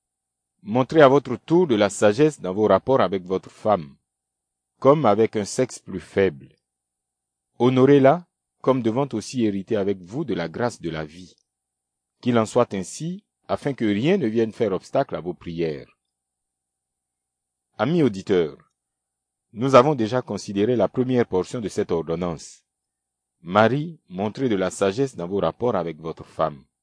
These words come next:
Mais, en bon pédagogue,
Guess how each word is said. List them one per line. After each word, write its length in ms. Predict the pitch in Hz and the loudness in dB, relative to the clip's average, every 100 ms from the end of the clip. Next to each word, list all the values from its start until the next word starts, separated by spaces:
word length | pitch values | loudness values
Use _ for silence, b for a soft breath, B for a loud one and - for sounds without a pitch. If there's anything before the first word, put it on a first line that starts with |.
| _ _ _ _ _ _ _ _ _ _ _ | _ _ _ _ _ _ _ _ _ _ _
Mais, 300 | 95 110 120 - _ | -2 0 0 -4 _
en 120 | 101 | -6
bon 200 | 101 135 | -2 0
pédagogue, 580 | 190 104 95 95 131 160 | 0 0 0 2 0 -2